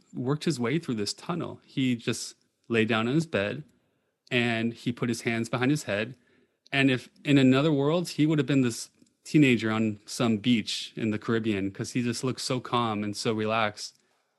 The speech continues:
And in that moment, he looked at me, and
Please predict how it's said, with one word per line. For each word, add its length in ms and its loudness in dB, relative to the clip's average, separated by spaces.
And 160 4
in 60 6
that 120 4
moment, 280 2
he 80 0
looked 260 -2
at 80 -2
me, 300 -4
and 360 0